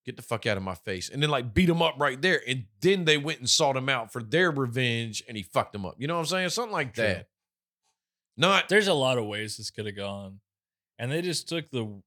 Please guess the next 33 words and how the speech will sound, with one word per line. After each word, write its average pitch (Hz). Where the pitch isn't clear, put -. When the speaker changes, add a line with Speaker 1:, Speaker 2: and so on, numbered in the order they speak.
Speaker 2:
<laughs> 135
one 156
of 160
the 127
weirdest 117
ways 123
to 104
go 110
about 110
it. 95
I 90
don't 117
know. 117
Speaker 1:
The 170
only 262
person 233
in 226
this 170
movie 190
that 120
died, 139
and 131
I 131
was 131
like, 120
"God 147
damn 147
it, 143
that 139
sucks," 117
was 127
his 120
stepdaddy. 107